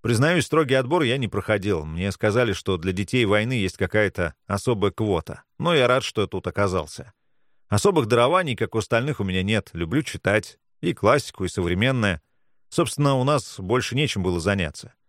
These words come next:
О себе говорить не люблю, потому что ещё ничего такого не сделал, чем можно было гордиться. Но, конечно, хотел бы». «Ещё один»,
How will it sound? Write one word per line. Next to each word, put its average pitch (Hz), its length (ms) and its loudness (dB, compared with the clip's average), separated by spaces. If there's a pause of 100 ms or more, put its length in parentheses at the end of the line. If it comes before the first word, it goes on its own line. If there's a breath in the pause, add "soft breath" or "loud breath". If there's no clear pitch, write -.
(320)
О 117 80 4
себе 156 260 2
говорить 131 380 2
не 123 80 0
люблю, 113 360 0
потому 98 360 -4
что - 180 -6
ещё 101 220 -2
ничего 110 340 0
такого 101 380 -2
не 95 140 -2
сделал, 104 340 0
чем 95 220 -4
можно 92 320 -2
было 87 240 -2
гордиться. 82 600 -4 (360)
Но, 180 260 0
конечно, 120 380 -2
хотел 104 380 0
бы». 85 180 -8 (600)
«Ещё 160 600 2
один», 117 320 -2